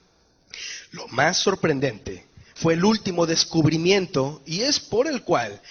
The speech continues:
los científicos temen continuar el proyecto. "Intentábamos escuchar los movimientos de la Tierra en ciertos niveles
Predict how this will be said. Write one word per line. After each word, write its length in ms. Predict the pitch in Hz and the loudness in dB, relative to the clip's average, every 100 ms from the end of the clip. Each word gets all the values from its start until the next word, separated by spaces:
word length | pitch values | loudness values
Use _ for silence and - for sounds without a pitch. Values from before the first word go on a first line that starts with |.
| - - | -14 -4
los 200 | 131 - | -2 0
científicos 800 | 139 139 196 214 - 214 - - | -2 -4 -6 -8 -6 -4 -4 0
temen 320 | 180 185 185 | 0 0 -2
continuar 580 | 180 147 139 123 120 131 | -2 -4 -2 -6 -4 -2
el 140 | 135 | -2
proyecto. 600 | 131 120 117 - - - - _ _ _ _ _ _ - | 0 -2 -2 -10 -12 -14 -16 _ _ _ _ _ _ -4
"Intentábamos 1000 | 208 196 190 190 262 277 277 277 - - | -2 2 0 2 0 0 2 0 -2 0
escuchar 680 | 175 - - 240 175 156 | -2 0 -2 2 4 4
los 220 | 165 156 139 | 4 4 2
movimientos 800 | 127 123 131 147 160 190 190 | -2 -2 -2 -2 0 2 2
de 100 | 139 | 2
la 100 | 104 | -6
Tierra 480 | - 170 156 107 110 | -2 2 2 0 -8
en 200 | 113 123 | -6 -4
ciertos 480 | - 139 147 165 139 | 0 0 0 0 0
niveles 560 | 151 156 107 95 - | 2 2 0 -2 -4